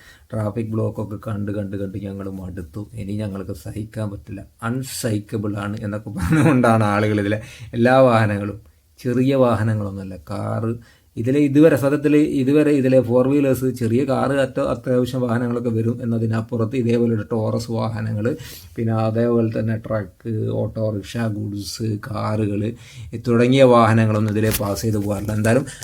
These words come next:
നമ്മളെ നന്ദി കൊയിലാണ്ടി ദേശീയപാതയുടെ bypass-ിൻ്റെ ഉദ്ഘാടനം ഇന്നത്തോടു കൂടി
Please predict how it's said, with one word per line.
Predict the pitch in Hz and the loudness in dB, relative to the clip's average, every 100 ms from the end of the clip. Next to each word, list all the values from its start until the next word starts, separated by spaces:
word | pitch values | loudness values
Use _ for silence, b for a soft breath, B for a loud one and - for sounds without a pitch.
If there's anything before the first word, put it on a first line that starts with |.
| B | B
നമ്മളെ | 120 123 | 2 4
നന്ദി | 120 117 123 127 143 | 6 4 6 6 4
കൊയിലാണ്ടി | 139 120 117 117 117 | 6 6 6 6 4
ദേശീയപാതയുടെ | 104 101 - 117 110 101 104 101 | 4 2 2 2 2 2 0 0
bypass-ിൻ്റെ | 98 92 117 113 110 113 147 B B - | 0 0 0 2 2 2 0 B B 0
ഉദ്ഘാടനം | 117 117 123 139 127 120 135 | 4 4 6 6 6 4 2
ഇന്നത്തോടു | 123 110 120 120 131 123 | 0 2 2 4 4 6
കൂടി | 107 107 101 | 4 2 0